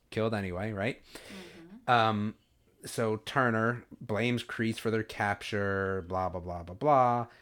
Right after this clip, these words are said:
Speaker 1: And then <laughs> this is kinda funny. So this is where they, they talk to Daniel and Amanda, say, "Okay, well, we're gonna just get him kicked out of his place." <laughs> And they go to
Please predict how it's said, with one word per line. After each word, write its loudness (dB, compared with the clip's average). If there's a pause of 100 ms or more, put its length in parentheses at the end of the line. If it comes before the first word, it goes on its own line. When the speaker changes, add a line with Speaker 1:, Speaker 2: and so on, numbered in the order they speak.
(360)
Speaker 1:
And -2
then -2
<laughs> -4
this 8
is 4
kinda 4
funny. 2
So 0
this 2
is -6
where 4 (120)
they, -2
they -2
talk 2
to 6 (360)
Daniel 4
and 2
Amanda, 2
say, 2
"Okay, 6
well, 2
we're -2
gonna 2
just -4
get 4
him -2
kicked 0
out 4
of 0
his -6
place." 2
<laughs> -14
And -4 (220)
they 8
go 4
to 0